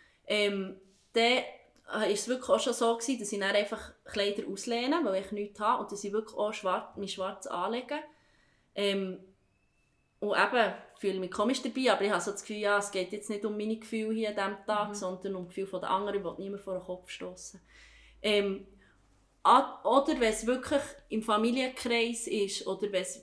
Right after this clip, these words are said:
Speaker 1: wie heisst, hey, es wird nicht erwartet, ähm, und wenn ich weiss, es ist so ein bisschen eine offenere Beerdigung, vielleicht irgendwo in Natur oder weiss nicht was, ähm, dann habe ich auch schon einfach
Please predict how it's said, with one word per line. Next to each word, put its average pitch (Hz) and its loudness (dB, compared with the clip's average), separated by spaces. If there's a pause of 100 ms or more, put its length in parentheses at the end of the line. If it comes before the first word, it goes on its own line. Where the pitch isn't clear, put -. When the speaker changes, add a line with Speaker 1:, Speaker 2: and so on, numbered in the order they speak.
Speaker 1:
wie 214 -4
heisst, 202 -2
hey, 202 0
es - -6
wird 202 -2
nicht 196 -4
erwartet, 175 -4 (540)
ähm, 185 0 (460)
und 185 -4
wenn 190 2
ich 185 0
weiss, 185 0
es - -10
ist 180 -10
so 196 -2
ein 190 -10
bisschen 202 0
eine - 0
offenere 196 -4
Beerdigung, 175 -2
vielleicht 180 -10
irgendwo 175 -8
in 180 -8
Natur 190 -8
oder 180 -8
weiss 180 -8
nicht 196 -14
was, 185 -8 (560)
ähm, 208 0 (760)
dann 214 4 (300)
habe 202 -2
ich 190 -2
auch 196 2
schon 202 0
einfach 190 -2